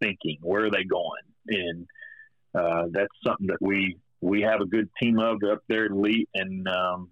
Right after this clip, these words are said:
you know, you, I hope, I know I can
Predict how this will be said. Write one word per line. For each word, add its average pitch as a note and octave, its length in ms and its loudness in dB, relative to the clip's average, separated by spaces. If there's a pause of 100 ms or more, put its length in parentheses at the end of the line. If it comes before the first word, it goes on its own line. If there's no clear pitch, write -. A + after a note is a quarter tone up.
you G2 140 -2
know, F#2+ 160 0
you, F#2+ 260 0 (340)
I G2 140 0
hope, A2+ 220 2 (1400)
I A#2+ 40 -2
know B2 140 2
I E3 140 2
can - 200 -8